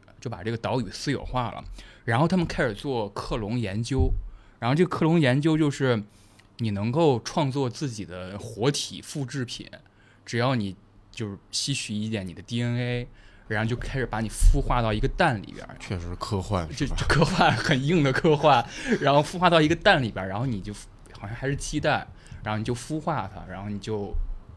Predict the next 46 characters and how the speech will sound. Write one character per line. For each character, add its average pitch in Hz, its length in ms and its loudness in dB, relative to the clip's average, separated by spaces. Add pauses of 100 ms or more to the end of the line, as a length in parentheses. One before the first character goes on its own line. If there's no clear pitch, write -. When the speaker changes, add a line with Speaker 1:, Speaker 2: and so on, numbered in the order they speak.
(120)
Speaker 1:
之 156 160 -4
后 139 220 -2
就 113 100 -2
会 110 140 -6
得 - 200 -12
到 107 200 -4
一 92 100 -10
个 95 280 -10 (100)
你 - 420 -12
从 - 200 -16
破 - 200 -8
壳 95 180 -10
而 85 200 -10
出。 95 380 -12 (480)
这 170 100 -4
个 143 60 -6
主 98 220 -8
角 92 240 -8
呢， 123 240 -2
就 113 480 -4 (280)
不 151 60 -4
知 156 40 2
道 170 80 0
为 185 160 0
什 123 60 0
么 104 80 -2
就 131 120 -4
邀-， 185 240 2 (160)
被 170 120 0
邀 165 220 0
请 90 280 -8
到 120 160 0
了 104 60 -2
去 107 120 -12
的 123 60 -6
那 123 80 -4
个 131 80 -4
岛 117 260 -8
上， 104 240 -8 (800)
参 160 340 0
与 160 120 0
了 101 100 -6
这 104 140 -8
次 - 180 -14
实 - 240 -10
验。 92 300 -10